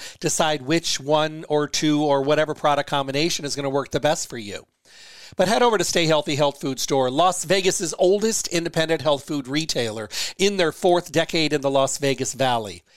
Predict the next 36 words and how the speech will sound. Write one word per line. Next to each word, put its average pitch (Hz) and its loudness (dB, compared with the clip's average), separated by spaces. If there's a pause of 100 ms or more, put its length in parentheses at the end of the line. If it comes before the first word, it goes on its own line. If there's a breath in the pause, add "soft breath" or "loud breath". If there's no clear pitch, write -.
(240 loud breath)
They 165 2
truly 196 4
are 170 4
your 139 -2
one-stop 139 0
full-service 139 -2
location 127 -2
for 127 -10
everything 139 -4
health - -2
and 123 -8
nutrition. 117 -6 (720 loud breath)
You'll 190 2
go 196 2
there, 185 4
you'll 165 2
understand 165 0
when 147 -2
you 139 -4
get 151 0
to 156 -6
work 147 0
with 147 -4
people 143 -2
that 135 2
are 131 -4
knowledgeable 135 -2
and 123 -6
compassionate, 131 -4
and 123 -4 (300 loud breath)
they 135 2
have 127 -2
great 156 0
information 135 -4
and 123 -8
experience, 135 -2